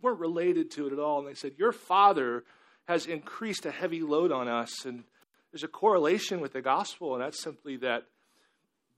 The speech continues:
due to our sin, we had a heavy burden to the Father,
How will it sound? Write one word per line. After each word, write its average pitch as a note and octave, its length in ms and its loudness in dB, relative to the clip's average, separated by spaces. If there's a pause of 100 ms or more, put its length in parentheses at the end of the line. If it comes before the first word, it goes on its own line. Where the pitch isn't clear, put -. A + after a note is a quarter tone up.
due G#3 160 -2
to C#4 100 6
our E3 200 6
sin, B2+ 640 -2 (1200)
we A#3 200 -6
had F3 300 0
a B2+ 100 2
heavy E3+ 360 -6
burden B2+ 520 -6 (2250)
to D3+ 140 -8
the D#3+ 180 0
Father, A2+ 440 0